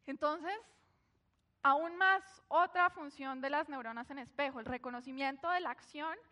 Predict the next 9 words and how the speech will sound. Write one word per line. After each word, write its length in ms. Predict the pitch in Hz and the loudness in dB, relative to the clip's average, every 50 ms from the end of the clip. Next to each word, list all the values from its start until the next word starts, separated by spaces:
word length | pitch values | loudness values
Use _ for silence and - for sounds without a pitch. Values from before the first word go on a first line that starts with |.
| _ - - - _ - | _ -20 -20 -20 _ -4
el 160 | 285 320 262 | -4 -2 -2
reconocimiento 840 | 277 285 277 - 285 285 277 262 - 285 277 269 277 269 - 359 381 | -2 -4 -4 -6 -10 -12 -12 -14 -14 -12 -10 -10 -10 -10 -10 -8 -8
del 220 | 403 403 392 294 | -6 -6 -8 -8
dolor, 560 | 226 233 233 233 247 262 302 320 269 - - - - - _ _ _ _ _ | -8 -8 -8 -4 0 2 4 4 4 2 -2 -10 -20 -20 _ _ _ _ _
¿sí? 180 | - 269 285 392 _ _ _ - - - - _ | -12 -12 -12 -12 _ _ _ -20 -20 -20 -20 _
Y 120 | 269 285 311 | -2 0 0
el 100 | 285 269 | 2 2
reconocimiento 960 | 285 285 285 - 285 269 262 262 - - 269 254 247 240 240 233 240 247 247 | 0 -2 -2 -4 -8 -10 -10 -10 -10 -12 -12 -10 -10 -10 -10 -10 -10 -8 -6
del 260 | 254 247 247 233 | -6 -6 -8 -10